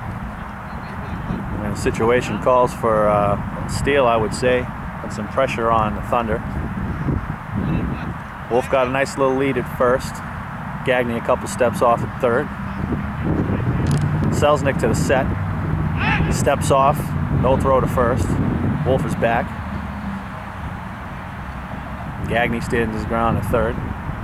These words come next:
Ferrara digs back in. Selznick takes a look. He's up to the set. And the pitch,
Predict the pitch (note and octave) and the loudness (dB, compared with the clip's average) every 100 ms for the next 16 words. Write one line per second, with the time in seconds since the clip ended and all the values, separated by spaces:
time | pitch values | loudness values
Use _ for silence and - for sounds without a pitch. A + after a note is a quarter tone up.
0 | - - - - - - - - - - | -2 0 0 -2 -4 -6 -8 -8 -8 -8
1 | - - - - - - - A#2 C3+ B2+ | -8 -6 -6 -4 -6 -6 0 2 4 4
2 | A#2+ A2+ G#2 A#2 A2+ A#2+ A#2 B2 - - | 2 0 0 2 2 -2 -4 -4 -8 -10
3 | - A#2 A2+ A2+ - B2 - G2+ A2 G2+ | -2 0 2 2 2 2 2 2 2 0
4 | - - - - - - - - - - | -2 -8 -10 -10 -10 -10 -10 -10 -8 -10
5 | - - - - - - - C3+ C3+ B2 | -10 -10 -10 -10 -10 -8 -2 2 2 2
6 | G2+ F#2 - G2+ G2+ - - - - - | -2 -6 -4 -2 -2 -4 -10 -10 -10 -10
7 | - - - - - - - - - - | -10 -10 -10 -10 -10 -10 -10 -12 -12 -12
8 | - A#2+ B2 A2 D#3 | -4 0 0 0 2